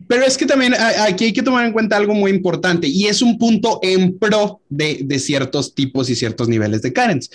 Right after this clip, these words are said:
Y eso te-, y eso me lo explicó mi amigo Michel. Y me dijo, "Güey, es que toma en cuenta que, por ejemplo, tú, yo, soy muy desa-, desquacerado, güey. O sea, yo voy a Liverpool, yo voy a pendejear, güey. Si a mí me dicen, 'No hay sistema',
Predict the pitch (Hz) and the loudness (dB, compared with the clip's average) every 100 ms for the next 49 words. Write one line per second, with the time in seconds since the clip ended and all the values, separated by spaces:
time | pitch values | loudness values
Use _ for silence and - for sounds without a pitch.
0 | - - - - 202 202 208 175 175 165 | -20 -20 -14 -6 -2 0 0 -2 0 0
1 | 156 180 175 170 143 139 139 - 139 143 | 0 0 2 0 0 0 -2 -2 -4 0
2 | 135 139 135 127 131 127 123 117 120 117 | 0 2 0 0 0 0 0 0 0 0
3 | 190 143 - _ - _ _ - 143 151 | -2 -2 -6 _ -20 _ _ -6 -2 0
4 | 160 170 170 170 233 233 233 269 294 294 | 2 2 2 2 2 2 0 0 2 2
5 | 285 294 269 233 214 202 214 185 247 180 | 2 2 0 0 0 0 0 0 0 0
6 | - _ _ - 135 170 - - - 156 | -4 _ _ -6 -2 0 -2 -8 -6 -2
7 | 180 214 233 233 214 190 170 170 165 - | 2 2 2 2 2 2 0 0 -2 -2
8 | 156 - 160 160 131 110 110 117 151 156 | -4 -2 0 0 0 -2 -2 0 0 0
9 | 180 233 254 277 247 180 160 247 359 359 | 2 2 2 2 2 0 0 2 0 0
10 | - - 165 208 320 403 - 220 196 131 | -10 -8 0 2 2 0 0 0 0 0
11 | - 277 196 117 143 175 226 269 269 240 | 0 2 2 0 0 0 2 2 2 2
12 | 202 220 247 294 294 320 277 262 269 | 2 2 0 0 0 2 2 2 -2